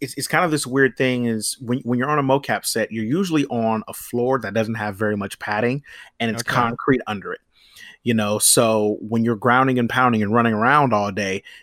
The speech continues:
Speaker 1: your legs are the first thing to just say, "Fuck it, I'm done. I'm, <laughs> I'm tired." So I tell folks, you know, "You skip leg day,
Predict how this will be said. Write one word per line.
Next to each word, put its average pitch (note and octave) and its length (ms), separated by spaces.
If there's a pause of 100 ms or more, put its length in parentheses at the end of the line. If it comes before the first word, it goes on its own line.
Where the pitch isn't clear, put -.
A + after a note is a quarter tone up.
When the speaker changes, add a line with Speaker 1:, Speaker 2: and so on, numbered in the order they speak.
Speaker 1:
your A#2 220
legs A2+ 580
are A2 160
the G2+ 140
first - 540
thing A#2+ 240
to G#2+ 120
just G#2+ 220
say, G#2+ 240 (220)
"Fuck D3+ 200
it, - 140
I'm G#2+ 120
done. A2+ 240 (300)
I'm, A#2+ 200
<laughs> E3+ 440
I'm A#2+ 100
tired." D3+ 520 (240)
So A2+ 320
I G#2 100
tell C#3+ 280
folks, A2+ 320
you A#2 80
know, G#2 120
"You G#2+ 200
skip E3 280
leg E3 320
day, G#2 320